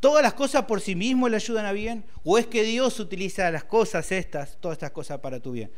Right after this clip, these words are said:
Ha-, hay diferencias de posturas en-, en-, entre, el punto acá sería decir, bueno, "antes de todas las cosas", que dice ahí, ¿iría el pronombre él?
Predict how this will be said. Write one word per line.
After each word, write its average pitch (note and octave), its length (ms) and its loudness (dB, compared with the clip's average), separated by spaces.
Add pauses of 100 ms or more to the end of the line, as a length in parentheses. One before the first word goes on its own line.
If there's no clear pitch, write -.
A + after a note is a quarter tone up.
(340)
Ha-, G3+ 240 -4
hay D4+ 100 2
diferencias F#3+ 800 -2 (400)
de C3 100 -6
posturas C3+ 640 -4
en-, C3+ 260 -8
en-, B2+ 200 -10
entre, C3 420 -6 (480)
el F3+ 200 0
punto C#4 280 -2
acá C4 260 2
sería B3+ 360 2
decir, A3+ 260 4
bueno, F#3 320 4 (420)
"antes C#4+ 460 6
de A3 120 6
todas B3 380 8
las G3+ 160 2
cosas", D#3 540 2
que C#3+ 140 -6
dice E3+ 220 -2
ahí, C#3 340 0 (1040)
¿iría B3 440 2
el B3 120 2
pronombre G#3+ 640 2
él? A#3+ 540 2